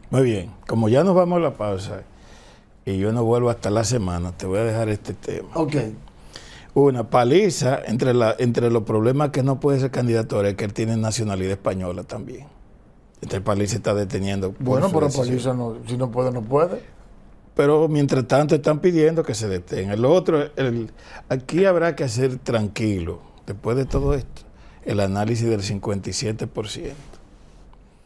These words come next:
Speaker 1: Si tú tomas la cantidad de alcaldes que se le quitan al P L D y,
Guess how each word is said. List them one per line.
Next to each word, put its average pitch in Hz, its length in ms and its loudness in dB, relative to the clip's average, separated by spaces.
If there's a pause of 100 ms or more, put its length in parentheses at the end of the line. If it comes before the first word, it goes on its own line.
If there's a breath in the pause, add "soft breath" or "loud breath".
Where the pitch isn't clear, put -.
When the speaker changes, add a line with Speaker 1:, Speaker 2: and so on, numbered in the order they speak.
(480 soft breath)
Speaker 1:
Si 113 200 -4
tú 160 200 0
tomas 104 840 0
la 101 220 0
cantidad 98 500 0
de 113 80 0
alcaldes 113 460 -2
que 107 100 -6
se 104 140 -6
le 98 100 -6
quitan 110 340 -6
al 107 140 -6
P 110 140 -4
L 104 180 -6
D - 180 -10 (760)
y, 127 260 -2